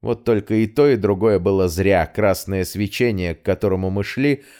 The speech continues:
оказалось непреодолимой преградой для этой отвратительной твари. В итоге та замерла,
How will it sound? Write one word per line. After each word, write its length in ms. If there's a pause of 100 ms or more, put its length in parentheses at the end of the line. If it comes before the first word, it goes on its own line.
(100)
оказалось 640
непреодолимой 880
преградой 640
для 300
этой 200
отвратительной 760
твари. 560 (420)
В 120
итоге 320
та 220
замерла, 760